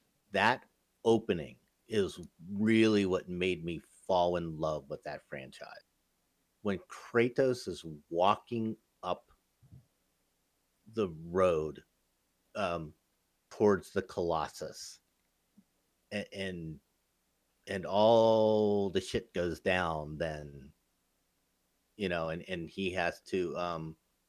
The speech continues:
he, uh, then starts up on the, the Titan and, and, and that whole battle sequence, that just sucked me in, and I was, I've been, I've been hooked for ten years since then. I mean, that was just, just a, a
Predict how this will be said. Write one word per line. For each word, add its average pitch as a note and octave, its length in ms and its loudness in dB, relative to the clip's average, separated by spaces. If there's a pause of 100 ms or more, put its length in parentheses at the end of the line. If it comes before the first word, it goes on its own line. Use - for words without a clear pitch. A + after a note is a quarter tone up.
(880)
he, F2+ 220 -4
uh, E2 240 -4 (420)
then G#2 220 2
starts G2+ 420 0
up - 220 0
on F#2+ 220 0
the, F2+ 280 0
the F#2 120 -4
Titan F#2 600 -2
and, E2 460 -8
and, E2 320 -10 (340)
and F2+ 160 -8
that F2+ 140 -4
whole F2+ 520 0
battle F2+ 360 2
sequence, - 640 -8 (640)
that B2 240 -4
just - 400 -12
sucked A2 280 -2
me F#2 200 -2
in, F2+ 140 -2
and D#2+ 120 -6
I F2+ 160 0
was, D#2+ 340 -4
I've G2+ 280 0
been, G#2 300 -4 (220)
I've C3 160 -2
been A2 160 -6 (140)
hooked - 240 -8
for - 260 -6 (100)
ten B2 200 -4
years A#2+ 440 -2
since B2 260 -8
then. D#2 300 -6 (600)
I F#2+ 40 -14
mean, F2 280 -4
that E2+ 80 -2
was F2 200 -2
just, - 260 -10 (100)
just C3 240 -8
a, A#2+ 240 -6 (220)
a A#2 120 -8